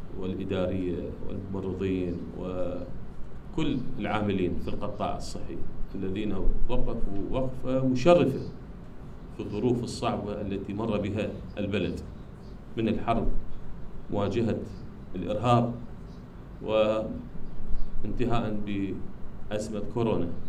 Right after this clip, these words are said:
واجهوها هذه التحديات بصبر وبتضحيات غالية، نثق بهم وبقدراتهم. اليوم من خلال هذا الأسلوب سوف يكونون بتماس مع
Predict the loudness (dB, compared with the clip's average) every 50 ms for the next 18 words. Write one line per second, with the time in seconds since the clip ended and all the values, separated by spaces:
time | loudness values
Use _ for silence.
0 | -2 -4 -6 -8 -12 -12 -12 -12 -8 -6 -6 -6 -6 -6 -8 -10 -12 -12 -14 -10
1 | -8 -6 -4 -2 -2 -2 -2 -2 -2 -2 -2 -2 -4 -4 -4 -4 -6 -6 -8 -10
2 | -10 -10 -8 -6 -6 -4 -4 -4 -6 -6 -6 -6 -6 -6 -6 -8 -8 -12 -12 -14
3 | -14 -14 -16 -16 -16 -16 -16 -16 -16 -16 -16 -16 -14 -14 -14 -12 -10 -10 -8 -8
4 | -8 -8 -4 -2 -2 0 0 0 -2 -2 -4 -6 -8 -6 -4 -2 -2 -2 -2 -2
5 | -4 -6 -6 -6 -6 -6 -4 -2 0 2 4 4 6 6 8 10 10 10 10 10
6 | 8 4 2 -2 -2 0 2 4 6 6 6 6 4 4 2 0 0 -2 -4 -8
7 | -8 -10 -10 -12 -12 -12 -12 -12 -12 -10 -8 -8 -8 -8 -8 -4 0 0 2 2
8 | 0 0 -2 -2 -2 0 0 0 -2 -4 -6 -6 -6 -4 -4 -4 -4 -4 -4 -4
9 | -4 -2 0 0 2 2 2 0 -2 -4 -6 -8 -8 -10 -12 -14 -14 -16 -16 -14
10 | -12 -10 -8 -6 -6 -6 -6 -8 -8 -8 -6 -2 0 4 4 4 4 4 4 2
11 | 2 2 0 2 2 2 2 2 0 0 -2 -2 -4 -4 -4 -4 -4 -4 -4 -6
12 | -6 -6 -6 -6 -6 -6 -6 -8 -6 -6 -8 -8 -8 -6 -2 -2 -2 -2 -2 -2
13 | -4 -4 -4 -2 -2 -2 -4 -4 -6 -6 -6 -6 -6 -6